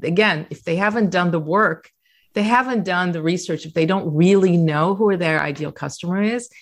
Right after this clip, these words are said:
it's much easier to talk about yourself. So you'll land on a homepage and they're talking about how they're this great company to work for and how these wonderful things that they do and, you know, um, their new hire or whatever, you know, and nobody cares about that.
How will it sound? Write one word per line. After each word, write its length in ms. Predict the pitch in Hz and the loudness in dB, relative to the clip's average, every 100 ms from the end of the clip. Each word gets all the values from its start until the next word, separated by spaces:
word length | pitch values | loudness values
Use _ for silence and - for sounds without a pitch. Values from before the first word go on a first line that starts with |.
| - | -10
it's 160 | 170 | -4
much 220 | 190 185 185 | 0 0 0
easier 220 | 160 156 | 0 0
to 80 | 156 | 0
talk 180 | 147 | 0
about 180 | 143 143 | -2 -4
yourself. 400 | 156 - 127 - | -6 -4 -2 -4
So 200 | - 170 | -2 0
you'll 240 | 160 165 175 | 2 4 4
land 240 | 190 190 | 2 2
on 100 | 160 | 0
a 60 | 160 | -2
homepage 500 | 208 240 160 151 151 - - _ _ _ 269 | -2 0 0 0 -4 -14 -16 _ _ _ -2
and 120 | 233 | 2
they're 100 | 208 | 2
talking 380 | 220 208 208 190 | 2 0 0 -6
about 320 | 175 180 170 | -2 -2 -2
how 260 | 165 175 170 | -2 -2 0
they're 200 | 151 147 | 0 -2
this 160 | 135 | -8
great 240 | - 135 120 | -12 -12 -4
company 380 | 196 180 160 143 | -4 -2 -2 -2
to 80 | |
work 260 | 160 240 240 | 2 0 0
for 240 | 220 202 | -2 0
and 140 | 180 151 | 0 -2
how 240 | 160 156 | -2 0
these 220 | 147 139 | -2 -2
wonderful 320 | 151 143 139 139 | -4 -6 -4 -6
things 240 | 156 147 | -4 -4
that 140 | 147 | -2
they 100 | 147 | -2
do 500 | 151 233 247 214 208 | -2 2 6 6 6
and, 220 | 190 139 135 - - - _ | 2 -2 -8 -16 -20 -20 _
you 220 | 156 202 202 | -2 2 2
know, 480 | 160 151 151 147 - | 2 2 0 -2 -6
um, 360 | 156 139 139 135 | -4 -4 -4 0
their 140 | 165 | 2
new 200 | 160 151 | 2 -2
hire 480 | 165 240 240 226 208 | 0 2 4 2 2
or 160 | 170 160 | 2 0
whatever, 480 | 208 233 240 190 | 0 0 0 0
you 200 | 156 175 | -2 -2
know, 160 | 185 185 | -6 -4
and 180 | 185 190 | -2 0
nobody 280 | 226 247 240 | 0 0 -2
cares 280 | 226 233 | 0 0
about 240 | 220 165 - | 2 -2 -4
that. 180 | - | -10